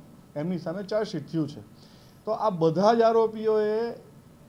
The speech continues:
નામદાર કોર્ટ રૂબરૂ આવીને એવું કીધું કે ત્રણસો ચાર અને ત્રણસો આઠમાંથી અમને ડિસ્ચાર્જ કરી આપો.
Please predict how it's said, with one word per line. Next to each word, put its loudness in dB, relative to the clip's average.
નામદાર -2
કોર્ટ -4
રૂબરૂ -2
આવીને 2
એવું 0
કીધું -2
કે -4
ત્રણસો -6
ચાર -2
અને -6
ત્રણસો -4
આઠમાંથી 0
અમને -2
ડિસ્ચાર્જ -2
કરી -8
આપો. -16